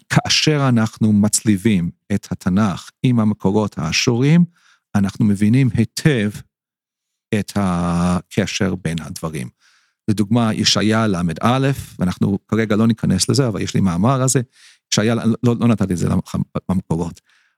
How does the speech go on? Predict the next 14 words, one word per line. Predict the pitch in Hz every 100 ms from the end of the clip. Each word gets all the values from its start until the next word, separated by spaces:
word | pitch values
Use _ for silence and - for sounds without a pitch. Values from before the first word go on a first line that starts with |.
| -
אבל | 101
ישעיה | 101 - 110 113
למד | 120 98 98
א', | 131 147 151 143 - _
זה | 120 113 110
תיאור | - 113 135 139 139
של | 107
המרד, | 104 104 120 117 113 110 - _
אה, | 104 98 101 -
של, | - 101 95 95 - _
אה, | 95 82 87 90 90 90 - _ _ _ _ _ _ _ -
של, | - 101 92 90 - 95
אה, | 85 85 90 87 90 - _ _
חזקיהו | - - - 101 113 113 110